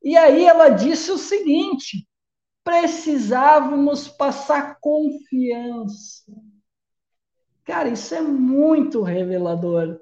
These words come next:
muito revelador, quando ela disse:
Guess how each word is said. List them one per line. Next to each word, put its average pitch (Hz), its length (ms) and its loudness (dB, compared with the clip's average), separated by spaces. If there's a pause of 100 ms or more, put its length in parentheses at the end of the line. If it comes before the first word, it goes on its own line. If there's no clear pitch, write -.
(260)
muito 320 760 0
revelador, 214 760 0
quando 240 200 -2
ela 233 160 -2
disse: 277 360 -12